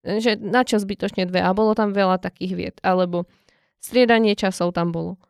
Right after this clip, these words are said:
Upravil si len trochu rozcuchané vlasy a skontroloval fúzy a pokúsil sa prestať sa triasť a dýchčať. Po chvíli sa vráti strážnik János a zastaví v pozore v kancelárii hneď za dverami.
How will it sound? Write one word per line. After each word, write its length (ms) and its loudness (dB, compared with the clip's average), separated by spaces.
Upravil 560 4
si 220 -4
len 240 4
trochu 400 2
rozcuchané 720 2
vlasy 480 -2
a 160 0
skontroloval 960 4
fúzy 480 -2
a 160 0
pokúsil 640 0
sa 180 -2
prestať 720 0
sa 220 0
triasť 480 -2
a 100 2
dýchčať. 540 -6
Po 160 4
chvíli 380 2
sa 180 4
vráti 420 4
strážnik 680 2
János 600 0
a 200 0
zastaví 680 0
v 180 -20
pozore 460 4
v 100 -8
kancelárii 1000 2
hneď 400 -2
za 180 2
dverami. 540 0